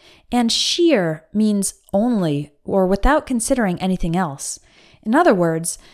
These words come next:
the number of responsibilities itself is great enough to make things difficult, regardless of the difficulty of the actual responsibilities.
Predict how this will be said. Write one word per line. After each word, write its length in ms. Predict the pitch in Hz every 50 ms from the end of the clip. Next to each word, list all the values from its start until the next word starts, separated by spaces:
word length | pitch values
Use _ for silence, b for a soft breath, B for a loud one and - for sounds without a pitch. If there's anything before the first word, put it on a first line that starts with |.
| b b b
the 80 | - 220
number 500 | 226 226 226 254 294 339 320 330 320 285
of 180 | - 226 202
responsibilities 960 | 214 202 - - - 202 202 196 - 196 190 196 196 196 196 190 185 180 175 -
itself 760 | - 180 - - - - - 330 330 269 180 170 - - -
is 140 | - 202 -
great 340 | - - 226 269 311 349 -
enough 380 | 247 190 175 165 165 - -
to 100 | - -
make 200 | 190 185 185 -
things 280 | - - 180 170 160 156
difficult, 640 | - 220 247 - 214 - 165 147 143 - - B B B B B B -
regardless 600 | 226 208 247 269 330 359 285 196 175 170 - 196
of 80 | 175
the 100 | 170 165
difficulty 560 | 170 240 277 - 277 - 185 175 - - 165
of 80 | 156 160
the 120 | 170 151 -
actual 480 | - 170 214 226 - - - 185 170 160
responsibilities. 1120 | 160 160 - - 156 151 151 - 156 156 147 143 143 143 143 135 135 139 139 - - -